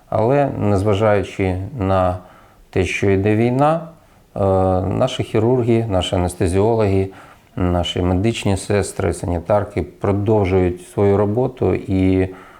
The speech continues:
ну, коли звучить повітряна тривога, то, ну, ми не йдемо в,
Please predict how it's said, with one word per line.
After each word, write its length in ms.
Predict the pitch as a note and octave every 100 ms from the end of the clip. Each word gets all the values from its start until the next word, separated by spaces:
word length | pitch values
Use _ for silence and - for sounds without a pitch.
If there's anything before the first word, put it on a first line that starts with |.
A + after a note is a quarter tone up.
| - _
ну, 100 | D3+ -
коли 180 | G#2 G2+
звучить 380 | G2+ F#2 G#2 -
повітряна 520 | G#2+ G#2+ - G#2+ G#2
тривога, 540 | A2 A2 A#2+ A#2+ G2
то, 540 | - - G2+ F2+ F2+ F#2
ну, 60 | G#2
ми 340 | G#2+ F#2+ G#2
не 120 | A#2 A#2
йдемо 440 | G#2+ G#2+ F#2+ F2+
в, 540 | F2 F2 F2+ F2+ F#2